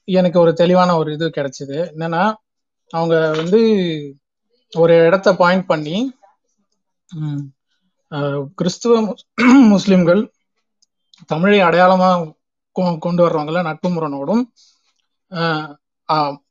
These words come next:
அ-, அவ்வாறு இல்லாமல், ஆ, மதத்தை முன்னிறுத்தும் போது பகை முரணோடும் வந்து அணுகணும் அப்படின்னு சொல்லி ஒரு பாயிண்ட் போட்டிருந்தாங்க. அதுக்கு வந்து கேட்டிருக்கும் போது, நம்ம மதத்தை முன்னிறுத்தும் போது அது வந்து,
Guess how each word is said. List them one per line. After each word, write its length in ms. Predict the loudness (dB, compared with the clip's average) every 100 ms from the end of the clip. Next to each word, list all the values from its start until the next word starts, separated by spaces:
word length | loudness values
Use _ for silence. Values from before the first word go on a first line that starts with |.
| -6
அ-, 160 | -6 -4
அவ்வாறு 640 | -6 -4 0 2 4 2
இல்லாமல், 800 | 0 0 0 0 0 0 -2 -4 -8
ஆ, 320 | -10 -10 -14
மதத்தை 760 | -8 -4 -2 0 0 0 -4 -6
முன்னிறுத்தும் 580 | -6 -2 -2 -2 -6 -6
போது 300 | -6 -2 0
பகை 260 | 2 2
முரணோடும் 520 | 0 -4 -6 -4 -2 -2
வந்து 200 | -2 -4
அணுகணும் 480 | -4 -6 -8 -10
அப்படின்னு 180 | -10 -12
சொல்லி 240 | -10 -6 -4
ஒரு 140 | -4
பாயிண்ட் 260 | -4 -8 -8
போட்டிருந்தாங்க. 540 | -10 -10 -20 -14 -14 _ _ _ _ _ _ _ _
அதுக்கு 260 | -4 0 2
வந்து 240 | 0 2
கேட்டிருக்கும் 380 | 2 4 0 0
போது, 220 | 2 4
நம்ம 240 | 4 2 0
மதத்தை 420 | 0 0 0 0
முன்னிறுத்தும் 500 | 0 0 0 -2 -2
போது 460 | 0 2 2 0 _ _ _ _ _ _ _ _ _
அது 220 | 0 0
வந்து, 540 | 2 2 2 2 -2